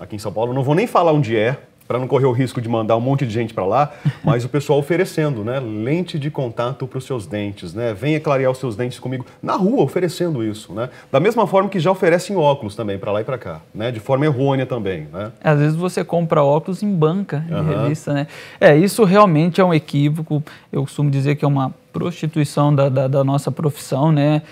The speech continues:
Speaker 2: a lente, ela não é simplesmente colocar, quando a gente fala lente,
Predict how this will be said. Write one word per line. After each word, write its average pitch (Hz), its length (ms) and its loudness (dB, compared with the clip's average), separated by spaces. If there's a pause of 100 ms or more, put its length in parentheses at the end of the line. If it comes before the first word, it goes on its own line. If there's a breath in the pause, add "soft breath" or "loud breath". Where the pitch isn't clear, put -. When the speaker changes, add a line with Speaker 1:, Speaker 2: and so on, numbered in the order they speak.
(280 loud breath)
Speaker 2:
a - 120 0
lente, 147 380 4
ela 156 260 4
não 165 440 4
é 156 180 4
simplesmente 160 1040 0
colocar, 156 360 4 (480 loud breath)
quando 381 220 0
a 359 80 2
gente 190 240 0
fala 156 320 6
lente, 156 480 0